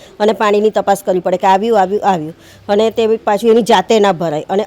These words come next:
અત્યારે એવી પોઝિશન છે કે પાણી અમારે ચોવીસ કલાક મળે છે અને કોઈ જગ્યાએ આખા ગામમાં, મારી ઘરે તો ઠીક, કોઈના ઘરે મોટર નથી. મોટર વગર ત્રણ માળ સુધી પાણી એમ જ ચડી જાય છે અને એકદમ ફોર્સથી. મારા ઘરમાં અત્યારે માટલા સિવાય મારે કશું જ કરવાની જરૂર નથી. પાણી એની જાતે ચડે છે એટલે બીજું કશું કરવાની જરૂર જ નથી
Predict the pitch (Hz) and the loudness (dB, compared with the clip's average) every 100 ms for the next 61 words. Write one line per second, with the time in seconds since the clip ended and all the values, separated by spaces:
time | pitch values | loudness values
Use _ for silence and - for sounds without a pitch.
0 | - - - 262 262 262 254 262 247 254 | -6 -8 -2 0 2 0 -4 -6 -4 -4
1 | 254 262 240 226 233 277 220 226 226 220 | -4 -6 -6 -4 -2 -2 -4 -4 -2 -2
2 | 247 285 - - - 220 233 269 - 220 | -4 -6 -12 -12 -2 2 2 0 0 2
3 | 214 240 254 254 262 247 277 277 240 240 | 4 2 0 0 2 2 2 0 -2 -2
4 | 247 254 247 214 247 220 - 262 202 214 | 2 2 0 -2 -2 -2 -2 -2 0 0
5 | 214 226 240 202 196 220 233 262 254 269 | 2 2 2 0 0 -2 0 2 2 0
6 | 269 254 - 233 226 240 262 247 240 254 | -2 -6 -2 2 4 4 2 2 2 0
7 | 254 220 214 202 190 262 226 185 - 151 | -4 -8 -2 -2 2 2 2 0 -4 -12
8 | - - - - - - 214 247 269 247 | -14 -20 -20 -20 -10 -2 0 2 0 0
9 | 226 247 220 240 240 226 226 220 220 220 | 0 -2 0 0 2 0 -2 -2 -2 -2
10 | 202 214 208 196 - 185 175 170 175 254 | 0 2 2 0 -2 -4 -2 -4 -4 -2
11 | 262 175 180 269 285 - 233 208 - 214 | -2 -2 2 2 2 2 2 0 -4 -6
12 | 156 - - 220 220 262 240 247 - 240 | -6 -12 -4 2 2 2 0 -2 -2 -2
13 | 240 226 190 220 247 247 220 220 220 226 | 0 -2 -2 0 -2 0 -2 -2 -4 -8
14 | 226 254 226 220 214 202 202 202 233 208 | -6 -6 -4 -4 -2 -2 -2 -6 -6 -2
15 | 196 226 220 240 233 220 233 277 262 240 | 0 2 2 0 -4 -6 -2 0 0 -2
16 | 220 214 202 220 202 - 208 214 240 233 | -4 -4 -6 -8 -8 -6 -4 -2 0 0
17 | 247 214 156 139 - | 2 0 -2 -10 -12